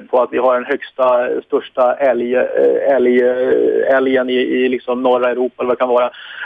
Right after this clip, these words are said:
eh, som vi har byggt upp. Och det här är ju någonting som är naturligt och som har skapats av folket och som engagerar folket, och därför är ju, ja, det är helt ovärderligt för Gävle.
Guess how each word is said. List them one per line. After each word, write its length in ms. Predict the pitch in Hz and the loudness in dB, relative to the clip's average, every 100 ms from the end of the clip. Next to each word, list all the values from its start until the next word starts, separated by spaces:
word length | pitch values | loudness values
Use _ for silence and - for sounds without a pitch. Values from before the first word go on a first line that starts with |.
| - | -4
eh, 420 | 127 123 123 120 | 0 0 -2 -4
som 80 | 131 | -2
vi 40 | |
har 60 | 123 | -2
byggt 200 | 123 123 | -2 -2
upp. 260 | 123 - | -4 -4
Och 280 | - 135 135 | -2 0 0
det 100 | 131 | -2
här 200 | 127 143 | -2 0
är 60 | 170 | 0
ju 100 | 156 | 0
någonting 300 | 139 123 127 | -2 -4 -4
som 100 | 135 | -2
är 40 | |
naturligt 640 | 139 139 143 196 139 120 | -2 -4 -6 -4 -2 -2
och 80 | - | -4
som 140 | - 131 | -2 -2
har 100 | 127 | -2
skapats 460 | - 135 - 110 | 0 -2 -2 -4
av 120 | 135 - | -6 -2
folket 500 | 139 180 - - - | -2 0 -2 -8 -8
och 60 | - | -6
som 120 | 135 | -2
engagerar 480 | 131 131 139 165 - | -2 -2 0 0 -2
folket, 360 | - 120 - - | -2 -4 -4 -6
och 60 | |
därför 260 | 120 131 - | -4 -2 -2
är 60 | 143 | 0
ju, 220 | 127 123 - - - _ | 0 -2 -6 -20 -20 _
ja, 140 | 120 123 | -4 -2
det 80 | 127 | -2
är 80 | 147 | -2
helt 160 | 120 | -2
ovärderligt 460 | 123 117 113 147 - | -4 -2 0 -2 -2
för 80 | - | -2
Gävle. 280 | 76 - | -2 -4